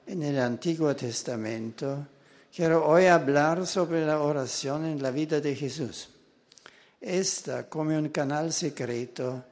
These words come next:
irriga su vida, su existencia, sus relaciones, sus gestos,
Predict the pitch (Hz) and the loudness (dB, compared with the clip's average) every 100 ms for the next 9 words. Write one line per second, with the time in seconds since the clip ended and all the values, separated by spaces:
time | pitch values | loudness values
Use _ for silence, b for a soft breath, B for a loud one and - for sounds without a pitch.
0 | b b - 202 147 151 170 160 160 151 | b b -14 -4 -2 2 2 2 2 -2
1 | 156 165 139 110 107 - _ - 139 - | -2 -2 -2 -4 -10 -20 _ -12 -10 -6
2 | 131 - 151 147 127 - 107 113 - 156 | -6 -4 -4 -4 -6 -8 -10 -12 -8 -6
3 | - 147 147 147 123 160 151 117 110 - | -2 -2 -2 -2 -2 -2 -4 -4 -8 -12
4 | - B B B B 175 151 170 185 156 | -18 B B B B -8 -6 -2 -2 -2
5 | - 110 107 - | -4 -8 -14 -16